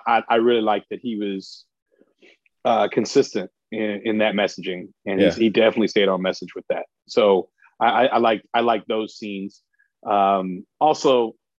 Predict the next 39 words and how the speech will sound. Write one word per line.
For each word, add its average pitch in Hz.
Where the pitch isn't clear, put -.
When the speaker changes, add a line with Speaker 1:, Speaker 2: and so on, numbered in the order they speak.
Speaker 1:
you 139
know, 90
anything 143
with 110
Quentin, 110
except 160
when 139
he 120
sell-, 127
tells 120
his 104
daughter, 110
her 113
daughter, 101
"I 107
hate 113
your 95
mother." 85
Like, 135
it's 135
like, 139
what? 392
Why -
would 392
you 294
Speaker 2:
You -
don't 120
need 107
to 92
Speaker 1:
say 90
Speaker 2:
do -
that. -
Speaker 1:
that? -
Speaker 2:
You 117
don't 104
need 85
to 85
go 78
there. 76